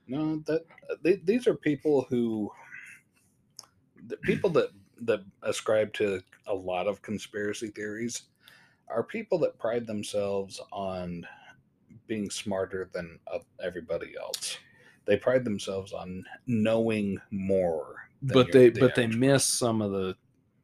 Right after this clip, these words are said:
Speaker 2: the obvious factual evidence as well.
Speaker 1: Yeah.
Speaker 2: You know, I mean, the, the mud flood theory basically comes over that there was some cataclysmic event that happened,
Speaker 1: Mm-hmm.
Speaker 2: I mean, uh, back in the early eighteen hundreds.
Speaker 1: Yeah.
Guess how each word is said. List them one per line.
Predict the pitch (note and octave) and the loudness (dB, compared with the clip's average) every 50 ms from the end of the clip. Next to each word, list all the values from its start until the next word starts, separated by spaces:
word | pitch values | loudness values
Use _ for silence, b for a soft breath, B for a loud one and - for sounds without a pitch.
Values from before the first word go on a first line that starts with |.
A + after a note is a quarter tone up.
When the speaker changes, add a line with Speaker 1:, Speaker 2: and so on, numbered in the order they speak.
| A#2 | -12
Speaker 2:
the | G#2 - - - | -12 -12 -10 -8
obvious | G2+ G#2 G2 F#2 F#2 F2+ F2 E2+ - | -4 -4 -4 -4 -4 -6 -6 -6 -8
factual | - - F#2 F2 E2+ E2 - - F#2 F2 E2 | -6 -6 -6 -6 -6 -8 -8 -10 -8 -6 -6
evidence | E2 E2 - - - - - - F2 | -6 -8 -10 -12 -16 -14 -14 -14 -14
as | F2 E2 | -12 -12
well. | E2 E2+ F2 E2+ D#2 - - - | -10 -10 -8 -6 -6 -8 -8 -10
Speaker 1:
Yeah. | B B B B B B | B B B B B B
Speaker 2:
You | - C3+ C#3 C3+ | 2 4 6 6
know, | C3+ B2+ C3 | 6 6 4
I | B2+ | 4
mean, | C3 B2+ B2 | 4 2 2
the, | B2 A#2+ - _ - | 2 -2 -2 _ -2
the | C3+ C#3 C3 B2 A#2 A2+ G#2+ | 4 6 6 6 6 4 0
mud | A#2+ D#3 F3+ F3+ - | 2 4 4 4 4
flood | - C3+ A#2+ G#2 - | 6 4 4 4 4
theory | - A#2 A2 G#2 G#2 | 0 0 2 0 -2
basically | F#2+ - B2 A#2+ A2+ G#2 - - - G#2+ G2+ F#2+ | -4 -4 -4 -2 -2 -2 -4 -6 -6 -6 -6 -6
comes | - A#2 G#2+ G2+ F#2+ | -6 -6 -6 -4 -2
over | G2+ G2 G2 G2 F#2+ | -2 -2 0 -2 -2
that | F#2+ F#2 - | -4 -4 -4
there | G#2 G#2 | -4 -4
was | F#2+ F2+ - | -4 -4 -4
some | - - C3+ B2+ A#2+ G#2+ | -2 0 0 0 0 -2
cataclysmic | - - A2+ A#2 A#2 A2 - - A#2+ A2 G2 - A2 G#2+ G2 - | -2 -2 -2 0 -2 -4 -4 -4 -4 -4 -4 -2 -6 -6 -6 -6
event | G2+ F#2+ G2+ G2 F#2 F#2 F2+ _ - | -8 -6 -4 -4 -4 -6 -10 _ -14
that | - - | -10 -8
happened, | - G#2 G2+ F#2+ - - G2+ F#2+ F#2 F2+ F2+ - - - - - b b b b b b b b b b - | -6 -6 -6 -6 -8 -10 -10 -8 -8 -8 -8 -10 -14 -14 -18 -20 b b b b b b b b b b -14
Speaker 1:
Mm-hmm. | - F#2 - _ - | -12 -12 -12 _ -4
Speaker 2:
I | C3+ B2 | -4 -2
mean, | A#2+ A#2 A2 G#2+ G2+ | -2 -2 -4 -4 -6
uh, | - - A2 - _ _ _ _ _ _ _ _ _ _ _ _ _ _ - | -6 -6 -8 -8 _ _ _ _ _ _ _ _ _ _ _ _ _ _ -16
back | - - - - - - | -12 -10 -10 -10 -6 -4
in | C3 A2+ | -2 -2
the | G#2+ G2+ G2 F#2 - - _ _ _ _ _ _ _ - - | 0 -2 -2 -4 -4 -8 _ _ _ _ _ _ _ 4 6
early | B2+ B2+ A#2+ A#2+ A#2+ | 8 8 10 8 8
eighteen | A#2 A2+ - - A#2+ A2 | 6 4 2 -2 -4 -2
hundreds. | G2 G2 D3 D#3+ - F#2 - - - - - | 0 2 2 2 2 0 -6 -8 -10 -10 -4
Speaker 1:
Yeah. | A2 G#2+ - - | -2 -2 -2 -2